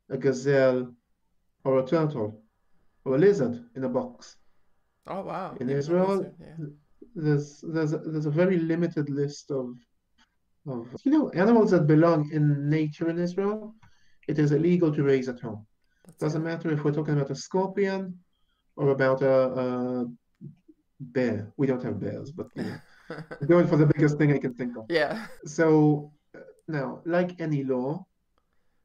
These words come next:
Speaker 1: also this law gets, um, ignored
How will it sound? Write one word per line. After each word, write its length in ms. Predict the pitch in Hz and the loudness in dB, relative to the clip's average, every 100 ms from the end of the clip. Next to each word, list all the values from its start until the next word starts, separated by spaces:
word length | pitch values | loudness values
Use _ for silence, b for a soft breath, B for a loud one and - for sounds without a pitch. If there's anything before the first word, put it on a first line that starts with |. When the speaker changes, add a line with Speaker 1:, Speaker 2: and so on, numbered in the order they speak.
| _ _ 147 - | _ _ -14 -6
Speaker 1:
also 260 | 147 147 | -4 -2
this 220 | 175 190 160 | 0 -2 0
law 180 | 143 | -2
gets, 640 | 135 139 139 - - - _ - | 0 -2 -4 -8 -20 -20 _ -12
um, 640 | 131 120 120 120 120 120 - _ _ _ - | -8 -6 -6 -8 -10 -12 -18 _ _ _ -10
ignored 720 | 143 147 147 139 120 113 113 | -6 0 2 2 0 -4 -8